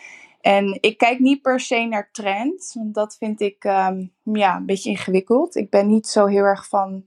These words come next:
trendgevoelig en, eh, daar ga ik niet echt, eh, op in. Maar ik doe gewoon wat ik mooi vind. En ja, dat verandert zeker. Misschien wel elk half jaar.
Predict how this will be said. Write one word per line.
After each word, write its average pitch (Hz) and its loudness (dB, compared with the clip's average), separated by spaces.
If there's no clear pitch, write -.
trendgevoelig 220 0
en, 190 -2
eh, 185 2
daar 196 4
ga 220 0
ik 220 -4
niet 233 -6
echt, - -2
eh, 196 0
op 202 -10
in. 240 0
Maar 208 2
ik 202 -6
doe 226 -6
gewoon 254 2
wat 220 0
ik 202 -8
mooi 208 -2
vind. 220 -6
En 202 -2
ja, 214 6
dat 214 -2
verandert 220 0
zeker. 202 -4
Misschien 208 -6
wel 214 2
elk 185 2
half 175 2
jaar. 247 2